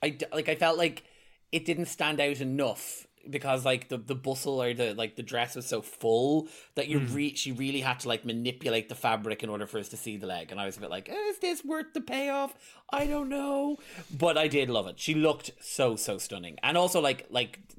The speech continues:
Speaker 1: all of the looks she's bringing are, like, quintessentially Jinx, but elevated to a level that I suppose you would e-,
Speaker 2: Yeah.
Speaker 1: expect
Speaker 2: Yeah.
Speaker 1: someone who's been operating at the highest levels of drag for the last ten years to be, to be bringing.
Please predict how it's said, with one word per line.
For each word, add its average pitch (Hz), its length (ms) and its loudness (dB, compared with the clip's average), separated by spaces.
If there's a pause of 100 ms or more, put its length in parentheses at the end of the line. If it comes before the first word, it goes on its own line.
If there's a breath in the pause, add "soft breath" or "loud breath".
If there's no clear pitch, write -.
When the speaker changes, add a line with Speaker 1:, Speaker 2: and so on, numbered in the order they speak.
(540)
Speaker 1:
all 139 240 6
of 131 100 2
the 127 80 0
looks 107 200 -2
she's 110 160 -8
bringing 104 420 -2 (440 soft breath)
are, 110 140 4
like, 110 220 -2
quintessentially 131 680 -2
Jinx, 107 460 -2 (120)
but 123 220 -4
elevated 101 580 0 (120)
to 104 160 -4
a - 20 -4
level 95 320 -2
that 92 200 -6 (360)
I - 80 -6
suppose 95 440 -6
you 117 140 -6
would 104 120 -2
e-, 95 80 -8 (160)
Speaker 2:
Yeah. 127 120 2
Speaker 1:
expect 117 420 -2
Speaker 2:
Yeah. 131 80 0 (300 loud breath)
Speaker 1:
someone 143 280 2
who's 131 120 -2
been 113 120 -4
operating 107 360 0
at 104 100 -6
the - 60 -8
highest 104 360 -2
levels 101 180 -4
of 98 100 -12
drag 95 340 -4
for 104 80 -16
the 98 60 -10
last 92 220 -8
ten 98 180 -8
years 92 260 -10
to - 60 -20
be, 92 280 -12
to - 80 -14
be 104 60 -10
bringing. 87 360 -12